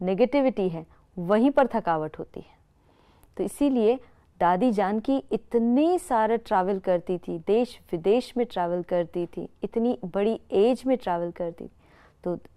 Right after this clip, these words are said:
हंड्रेड एंड two, three years की एज में by air भी travel करना थकाता है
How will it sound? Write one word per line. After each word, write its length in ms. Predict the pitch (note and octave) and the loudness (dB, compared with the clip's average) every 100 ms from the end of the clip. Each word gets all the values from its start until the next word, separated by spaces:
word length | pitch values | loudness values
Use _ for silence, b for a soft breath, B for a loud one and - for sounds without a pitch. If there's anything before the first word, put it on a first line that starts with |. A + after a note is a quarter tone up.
| - | -10
हंड्रेड 220 | F3+ G3 | -4 -2
एंड 160 | G#3 G3 - | 0 -2 -2
two, 220 | G#3 G3+ | -2 -2
three 360 | - G#3 G3+ | -4 -2 0
years 240 | G3 F#3+ F#3+ | 2 2 -2
की 140 | G3+ | -6
एज 340 | F3+ F#3 F#3+ F3 | 0 2 0 -2
में 240 | F3 F#3+ B B B - | -6 -8 B B B -14
by 400 | D#3 D3+ F3 F#3 | -12 2 2 4
air 300 | G3+ F#3+ G3+ | 2 2 2
भी 120 | A3+ | 0
travel 400 | A3 G3 F#3+ G3+ | 0 0 0 -2
करना 360 | G3 F#3+ F#3+ F#3+ | -2 -4 -4 -6
थकाता 440 | - G3 G3 A3+ | -8 -8 -8 -8
है 180 | A3+ | -14